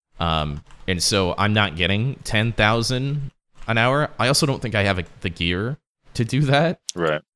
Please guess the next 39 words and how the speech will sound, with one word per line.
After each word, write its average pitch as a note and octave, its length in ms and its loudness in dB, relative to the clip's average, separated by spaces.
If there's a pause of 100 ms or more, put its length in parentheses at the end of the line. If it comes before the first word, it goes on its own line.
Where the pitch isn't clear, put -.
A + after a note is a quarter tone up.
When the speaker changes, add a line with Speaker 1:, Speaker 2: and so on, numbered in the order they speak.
Speaker 1:
Um, F#2+ 480 0
so A2 220 0
I'm B2+ 160 0
kinda D#3+ 200 2
just C3+ 220 -2
taking C#3 220 0
a - 20 -2
weird A#2 320 0
room. G2+ 340 0
Well, A2+ 160 2
I'm A#2+ 100 4
not B2 140 4
taking G2+ 200 0
a - 20 2
weird F#2+ 240 2
room E2 160 -2
now. D#2+ 140 -2
I'm E2+ 100 -2
taking F2 220 -2
the, E2 300 -2
the F2+ 100 -4
Elite F2+ 200 -2
rotation. E2+ 460 -4
So A#2 100 -2
I'm G#2 60 0
trying C3+ 200 0
to, A2+ 200 0
I'm G2+ 80 -2
trying C#3 200 -2
to G2 120 0
bank G2 440 2
on E2 200 -2
those D#2 260 -4
straight - 360 -2
drops E2+ 360 -2
and D#2+ 120 -6
black D#2+ 260 -2
shards. D2+ 380 -6
So E2+ 300 -4